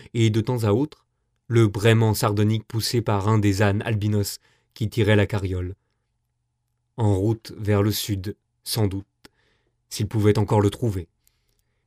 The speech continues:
Dix à quinze minutes après que la terre se fût mise à monter sur leur droite,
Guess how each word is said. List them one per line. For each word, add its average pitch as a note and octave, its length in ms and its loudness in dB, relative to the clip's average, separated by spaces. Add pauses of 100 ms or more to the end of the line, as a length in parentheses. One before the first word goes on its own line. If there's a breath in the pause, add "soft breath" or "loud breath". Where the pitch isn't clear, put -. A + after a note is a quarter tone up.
(600)
Dix A#2+ 300 -4
à A#2+ 60 4
quinze A#2 240 2
minutes A#2+ 360 0 (400)
après A2+ 260 -4
que G#2 100 -2
la A2 120 4
terre C3 200 4
se - 140 -6
fût A#2 200 -6
mise A#2+ 260 0
à G#2+ 60 2
monter A2+ 360 0
sur G#2+ 220 -4
leur G2+ 160 0
droite, G#2 340 0